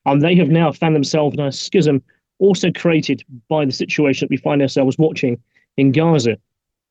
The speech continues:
Um, I dropped a link also that l-, last weekend when President Biden and the guys were in the U K for that, uh, tech meeting,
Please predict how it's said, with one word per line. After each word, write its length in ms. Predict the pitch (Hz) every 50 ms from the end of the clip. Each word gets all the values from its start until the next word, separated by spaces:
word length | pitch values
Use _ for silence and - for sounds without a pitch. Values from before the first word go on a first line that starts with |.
| _ _ _ _ _ _ _ _ _ -
Um, 340 | 160 151 147 147 147 143 - - _ -
I 120 | 143 151
dropped 300 | 160 - 208 180 185 -
a 40 | 165
link 220 | 165 175 175 135 165
also 320 | 185 196 - - 175 156
that 200 | 139 156 147 -
l-, 200 | 160 175 170 - -
last 420 | - 143 156 180 208 - - -
weekend 460 | 160 151 139 - 156 143 147 156 151
when 300 | 151 160 156 151 147 135
President 460 | 131 - 165 147 123 139 135 131 131 120
Biden 440 | 147 165 170 160 147 156 151 143 - _ _ _ _ _ _ _ -
and 140 | - 143 135
the 60 | 139
guys 360 | 123 156 156 160 160 143 120
were 120 | 135 139 143
in 140 | 143 147 143
the 80 | 135
U 200 | 135 131 135 131
K 340 | - - - 214 226 214 208
for 140 | 175 - 165
that, 180 | 160 147 - _ -
uh, 240 | 147 143 135 127 104 _ _ _ _ _ _ _ _ -
tech 260 | - - 196 - - -
meeting, 400 | 180 160 135 - - 131 165